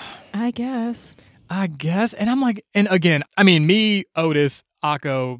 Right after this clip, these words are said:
Speaker 1: the
Speaker 2: Right.
Speaker 1: doctor, we all chilling back
Speaker 2: Right.
Speaker 1: in the village.
Speaker 2: We're not here.
Speaker 1: <laughs> not being haunted, but we're also
Speaker 2: <laughs>
Speaker 1: like, "Damn, girl, I really hope Noemi's okay," because, like, that is some shit that I'm like, "That sounds awful."
Speaker 2: We're, like, eating
Speaker 1: And also,
Speaker 2: dinner,
Speaker 1: you sh-
Speaker 2: like
Speaker 1: like, maybe, like, leave. <laughs> Like, we were just, like, we're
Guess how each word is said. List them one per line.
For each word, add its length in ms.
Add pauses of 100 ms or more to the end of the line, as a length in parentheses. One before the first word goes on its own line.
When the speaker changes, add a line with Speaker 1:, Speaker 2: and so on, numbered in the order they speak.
Speaker 1:
the 60
Speaker 2:
Right. 160
Speaker 1:
doctor, 480
we 120
all 140
chilling 380
back 140
Speaker 2:
Right. 220
Speaker 1:
in 120
the 40
village. 440
Speaker 2:
We're 160
not 180
here. 320 (180)
Speaker 1:
<laughs> 180
not 200
being 120
haunted, 420
but 180
we're 80
also 300
Speaker 2:
<laughs> 120
Speaker 1:
like, 160 (400)
"Damn, 280
girl, 120
I 40
really 200
hope 140
Noemi's 380
okay," 240
because, 240
like, 160
that 200
is 140
some 160
shit 360
that 200
I'm 180
like, 300
"That 220
sounds 720
awful." 80
Speaker 2:
We're, 80
like, 140
eating 200
Speaker 1:
And 100
also, 200
Speaker 2:
dinner, 340
Speaker 1:
you 160
sh- 40
Speaker 2:
like 300 (380)
Speaker 1:
like, 100
maybe, 280
like, 180
leave. 420
<laughs> 40
Like, 200
we 80 (140)
were 60
just, 120
like, 80
we're 100